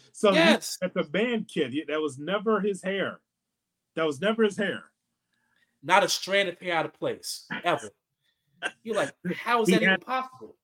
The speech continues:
Speaker 1: people going around thinking he had the best lineup in the business. <laughs> That's what
Speaker 2: Clearly,
Speaker 1: he's
Speaker 2: clearly
Speaker 1: that's what
Speaker 2: didn't. Stolen.
Speaker 1: I
Speaker 2: Stolen.
Speaker 1: think,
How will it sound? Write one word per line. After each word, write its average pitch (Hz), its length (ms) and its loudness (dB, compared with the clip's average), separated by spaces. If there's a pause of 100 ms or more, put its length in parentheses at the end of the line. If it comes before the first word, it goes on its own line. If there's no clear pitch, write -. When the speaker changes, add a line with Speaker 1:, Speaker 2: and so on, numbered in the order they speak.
Speaker 1:
people 208 340 4
going 196 240 0
around 196 340 2
thinking 196 220 -8
he 180 40 -2
had 196 160 -4
the 196 80 -4
best 196 340 -2
lineup 208 440 -4
in 220 100 0
the 220 80 2
business. 139 720 -4 (480)
<laughs> - 580 -6
That's - 300 -6
what 247 180 -2
Speaker 2:
Clearly, 151 200 -2
Speaker 1:
he's 226 100 0
Speaker 2:
clearly 165 400 -2
Speaker 1:
that's - 20 -8
what 143 60 -6
Speaker 2:
didn't. - 1300 -10
Stolen. 147 540 -2 (720)
Speaker 1:
I 160 140 2
Speaker 2:
Stolen. 147 200 2
Speaker 1:
think, 120 120 4